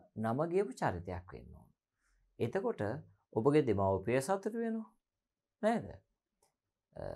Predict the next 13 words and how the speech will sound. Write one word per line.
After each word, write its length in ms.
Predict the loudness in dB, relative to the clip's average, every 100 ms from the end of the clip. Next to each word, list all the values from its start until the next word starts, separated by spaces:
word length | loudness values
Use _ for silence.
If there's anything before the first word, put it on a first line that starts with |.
| -12 -16 -6
ගුරුවරු 500 | 4 8 8 8 6
වන 180 | 2 0
අප 280 | -2 -2 -2
සතුටු 440 | 0 0 -2 -4
වෙනවා. 300 | -4 -4 -6 -10
අපි 200 | -18 -12
සතුටු 280 | -10 -10 -10
වෙනවා. 300 | -10 -10 -14 _ _ _ _ _ _ _ _ _
නේ? 180 | -14 -14 -16 _ _ _ _ -2
ඒ 100 | -2
නිසා 240 | -2 -6
මයි 120 | -6 -6
පුතාලා, 400 | -4 -2 -2